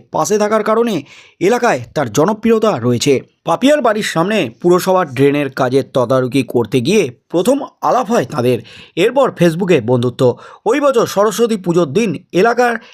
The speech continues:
একসঙ্গে দেখা গিয়েছে দুজনকে, দাবি এলাকাবাসীর। সংবাদ মাধ্যমের সঙ্গে কথা বলার সময় পাপিয়া বলেন,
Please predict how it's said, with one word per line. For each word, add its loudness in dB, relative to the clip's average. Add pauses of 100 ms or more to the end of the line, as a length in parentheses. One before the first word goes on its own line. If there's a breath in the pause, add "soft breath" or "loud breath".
(120 loud breath)
একসঙ্গে -2
দেখা 0
গিয়েছে 0
দুজনকে, 0 (300 loud breath)
দাবি -2
এলাকাবাসীর। -2 (300 soft breath)
সংবাদ 0
মাধ্যমের 2
সঙ্গে -2
কথা 0
বলার 0
সময় -2
পাপিয়া 0
বলেন, -2